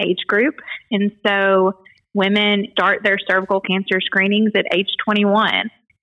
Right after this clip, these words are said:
And when you're twenty-one, you can come every three years. And so we say every three years, but that's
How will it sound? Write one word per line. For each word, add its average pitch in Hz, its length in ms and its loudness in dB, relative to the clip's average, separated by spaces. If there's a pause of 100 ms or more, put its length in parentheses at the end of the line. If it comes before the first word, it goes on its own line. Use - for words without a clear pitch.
(120)
And 185 220 0
when 185 360 0
you're 185 140 0
twenty-one, 185 640 0
you 190 240 0
can 196 160 0
come 190 360 0
every 214 320 0 (160)
three 208 280 2
years. 180 340 0 (680)
And 196 180 0 (100)
so 196 420 2
we 208 240 2
say 240 140 2
every 220 280 0
three 202 240 2
years, 190 360 2 (100)
but 202 160 -2
that's 208 240 0